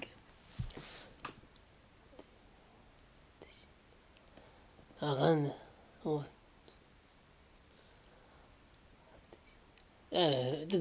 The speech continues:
てこないじゃん。ごめん。じゃあ、今日歌はこの辺にして、早速今日もお腹ペコペコなんで行きましょうか。はい。どうもね。早速お夜食。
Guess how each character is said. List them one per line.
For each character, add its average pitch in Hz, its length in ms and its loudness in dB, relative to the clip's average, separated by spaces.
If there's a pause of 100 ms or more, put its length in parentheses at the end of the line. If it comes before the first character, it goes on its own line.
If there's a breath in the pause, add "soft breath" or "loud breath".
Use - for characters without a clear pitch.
(160)
て - 0 -
こ 175 100 12
な 165 140 12
い 147 40 8
じ 147 60 4
ゃ 143 40 4
ん。 - 20 4
ご 156 80 12
め 165 80 12
ん。 160 40 8
じ 190 60 12
ゃ 190 40 12
あ、 - 40 12
今 208 160 12
日 165 60 12
歌 185 140 12
は 202 80 12
こ 165 80 12
の 165 60 12
辺 170 160 12
に 170 100 10
し - 100 -2
て、 160 260 12 (260 loud breath)
早 214 220 12
速 220 160 12
今 208 180 12
日 226 140 12
も 175 320 12
お 190 80 8
腹 190 220 12
ペ 185 120 10
コ 180 100 12
ペ 175 80 6
コ 180 100 12
な 180 140 12
ん 156 100 8
で 147 60 4
行 147 80 0
き 175 80 0
ま 175 120 12
し 170 100 8
ょ 170 80 12
う 156 40 8
か。 143 240 2 (800 soft breath)
は 160 180 10
い。 - 320 0
ど 185 140 12
う 160 40 12
も 147 100 8
ね。 143 240 6 (1120 soft breath)
早 180 220 8
速 175 240 8
お 170 60 12
夜 180 120 12
食。 160 260 4